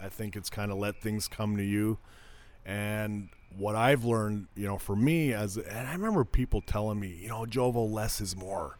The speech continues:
Less is more." And you know what? It's still the same concept today. I think once you see something, you see a first pass,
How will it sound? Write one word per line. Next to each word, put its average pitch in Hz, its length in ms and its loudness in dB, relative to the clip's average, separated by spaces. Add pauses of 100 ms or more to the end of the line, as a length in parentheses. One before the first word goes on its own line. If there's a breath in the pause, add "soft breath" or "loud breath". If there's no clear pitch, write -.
(340 soft breath)
Less 113 280 2
is 110 160 0
more." 104 360 -2 (420 soft breath)
And 101 120 -2
you 120 100 4
know 127 140 4
what? 117 260 4 (320)
It's 98 140 -4
still 104 220 0
the 98 100 0
same 107 280 2
concept 98 580 -2
today. 85 480 -2
I 85 100 -6
think 95 240 -2
once 104 280 -2
you 113 80 4
see 120 320 2
something, 127 560 0 (300 loud breath)
you 92 100 -4
see 117 240 2
a 117 80 4
first 113 340 -2
pass, 107 440 0